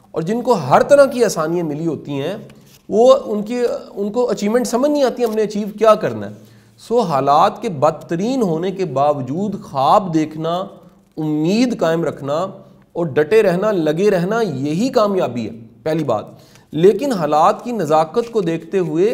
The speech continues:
अपने फ़ैसलों पे नज़रसानी करना कि इस वक्त मुझे क्या करना चाहिए, ये बड़ा इंपॉर्टेंट है।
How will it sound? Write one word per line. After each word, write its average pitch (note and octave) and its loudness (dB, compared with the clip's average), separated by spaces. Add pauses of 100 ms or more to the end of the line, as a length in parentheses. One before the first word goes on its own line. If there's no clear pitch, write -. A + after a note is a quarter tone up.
अपने A3+ -4
फ़ैसलों G3+ -2
पे A#3+ -4
नज़रसानी A3 2
करना B2+ -2 (600)
कि B3+ -12
इस B3+ -4
वक्त D4+ 0
मुझे B3+ -4
क्या A3+ 4
करना C3 -4
चाहिए, A2 -8
ये G3+ -2
बड़ा A3 2
इंपॉर्टेंट C3 -2
है। G#2 -14